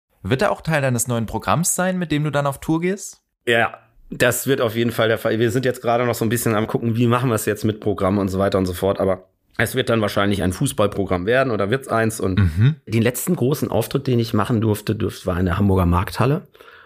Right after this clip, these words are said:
Speaker 2: Und da würde ich auch gerne wieder spielen. Das war einfach so, da waren, glaub ich, knapp fünfhundert Leute da. Das war für mich einer,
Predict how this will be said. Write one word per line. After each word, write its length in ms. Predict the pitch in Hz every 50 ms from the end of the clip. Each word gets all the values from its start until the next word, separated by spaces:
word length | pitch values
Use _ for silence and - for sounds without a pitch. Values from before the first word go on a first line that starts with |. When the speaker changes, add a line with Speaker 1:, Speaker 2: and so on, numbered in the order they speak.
| - _
Speaker 2:
Und 180 | - 101 95
da 160 | 107 92 95 95
würde 140 | 104 107
ich 100 | 110 -
auch 140 | - - -
gerne 280 | - 92 85 92 92 92
wieder 200 | 95 101 104 101
spielen. 500 | - - - 87 82 78 80 82 82 - _ _ _ -
Das 200 | - 87 - -
war 120 | 101 - -
einfach 240 | 98 95 - -
so, 160 | - - 101 98
da 120 | 95 95
waren, 120 | 98 104
glaub 160 | 101 98 101 95
ich, 220 | 92 - - - _ _
knapp 240 | - - 110 104 -
fünfhundert 460 | - 117 104 - - 101 101 98 92
Leute 280 | 95 92 98 101 - 101
da. 320 | 101 98 95 92 92 - - - - - - - - _ - -
Das 300 | 92 92 - - - 92
war 100 | 90 92
für 140 | - -
mich 340 | 92 92 95 92 - - -
einer, 500 | - 90 92 95 92 90 90 87 90 -